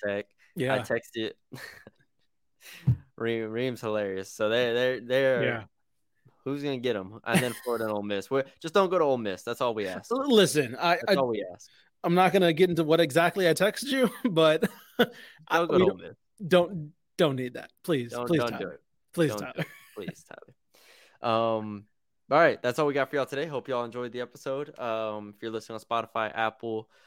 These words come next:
Speaker 1: uh, leave us a five-star rating and review. If you are watching on YouTube, we appreciate you. Uh, leave us a like, comment, share, and subscribe. Uh, if you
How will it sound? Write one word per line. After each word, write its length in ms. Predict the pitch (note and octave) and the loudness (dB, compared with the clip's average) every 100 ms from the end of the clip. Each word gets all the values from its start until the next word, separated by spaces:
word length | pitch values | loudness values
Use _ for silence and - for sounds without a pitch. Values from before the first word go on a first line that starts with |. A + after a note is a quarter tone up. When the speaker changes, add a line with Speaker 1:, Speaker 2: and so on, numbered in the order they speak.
| _ - | _ -10
Speaker 1:
uh, 80 | G#2+ | -6
leave 140 | A2+ | -6
us 80 | A2 | -6
a 40 | |
five-star 340 | - A#2 - A#2 | 0 0 0 -2
rating 200 | A2+ G#2+ | -2 -2
and 80 | G#2 | -6
review. 460 | G#2 B2 C3+ C#3 | -6 -4 -4 -4
If 140 | A2 - | -12 -8
you 60 | G#2 | -4
are 60 | |
watching 340 | G#2 A#2+ - A2+ | 0 -2 -2 -6
on 100 | A2+ | -6
YouTube, 460 | C3 C3+ C#3 C#3 B2 | -8 -8 -4 -4 -4
we 100 | A2 | -6
appreciate 460 | - B2+ - B2 | -6 -8 -6 -8
you. 280 | A#2+ A#2+ A#2+ _ _ _ - | -6 -8 -10 _ _ _ -10
Uh, 220 | G2+ F#2+ | -6 -4
leave 140 | G2+ G#2+ | -4 -6
us 100 | A2 | -4
a 20 | |
like, 240 | A2 G#2+ - - | -2 -2 -8 -6
comment, 280 | A2+ G#2+ G#2 | -4 -4 -6
share, 180 | A2 | -6
and 100 | G2+ | -6
subscribe. 580 | - - - A2 G#2+ G#2 - _ _ - | -8 -12 -4 0 0 -2 -8 _ _ -12
Uh, 340 | G2+ F#2 F2+ - | -8 -6 -8 -12
if 80 | |
you 80 | G2+ | -16